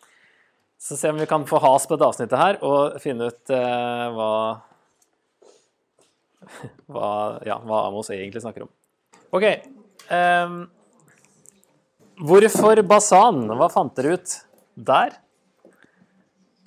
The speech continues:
Det er liksom ikke helt tydelig ut fra de, eh, andre versene, men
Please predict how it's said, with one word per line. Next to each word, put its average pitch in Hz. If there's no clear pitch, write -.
Det -
er 135
liksom 147
ikke 143
helt 101
tydelig 123
ut 139
fra 143
de, 143
eh, 131
andre 123
versene, 143
men 190